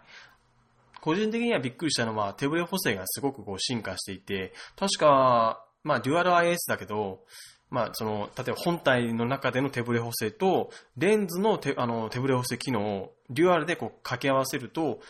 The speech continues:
確か七点五段分の手ブレ補正が、えー、効くっていう、まあ、噂かな？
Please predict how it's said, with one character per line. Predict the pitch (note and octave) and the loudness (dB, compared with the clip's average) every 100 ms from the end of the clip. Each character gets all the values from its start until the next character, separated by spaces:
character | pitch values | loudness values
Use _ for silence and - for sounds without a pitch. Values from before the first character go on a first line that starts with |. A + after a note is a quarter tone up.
| - - | -20 -14
確 | - D#3 | -6 -2
か | - A#2+ A2 G2+ A2 | 2 4 4 2 0
七 | A#2 C3+ D3+ | 0 2 2
点 | D3+ B2 G2+ | 2 -4 -4
五 | G#2+ A2+ | -4 0
段 | C3+ C#3 | 0 0
分 | C#3+ D#3 F#3 _ _ _ _ _ _ _ - | -2 -2 -6 _ _ _ _ _ _ _ -8
の | F3 | -4
手 | C3+ | 2
ブ | C3+ | 2
レ | |
補 | B2+ | 2
正 | - A#2 | 0 -2
が、 | G2 - - - - _ - | -2 -6 -18 -20 -20 _ -8
え | A#2+ G#2 G2+ - - - | -4 -2 -4 -8 -12 -14
ー、 | - - | -8 -2
効 | D#3 | -2
く | |
っ | |
て | - - C#3 | -4 -2 6
い | C#3 D3+ C#3+ | 8 10 8
う、 | C3+ - _ _ _ - | 6 -8 _ _ _ -16
ま | G#2+ | -10
あ、 | G#2 | -6
噂 | G#2+ B2 D3 | -4 -4 -4
か | E3+ | -6
な？ | G3 | -6